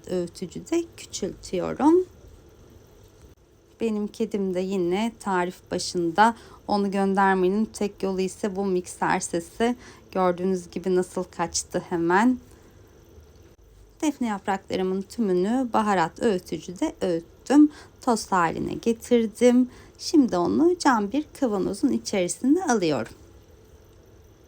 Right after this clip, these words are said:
Kullanacağınız zeytinyağının soğuk sıkım olmasına dikkat ederseniz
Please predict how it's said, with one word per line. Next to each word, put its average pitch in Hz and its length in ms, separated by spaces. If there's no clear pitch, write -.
Kullanacağınız 196 880
zeytinyağının 226 920
soğuk 285 460
sıkım - 440
olmasına 214 760
dikkat 247 380
ederseniz - 800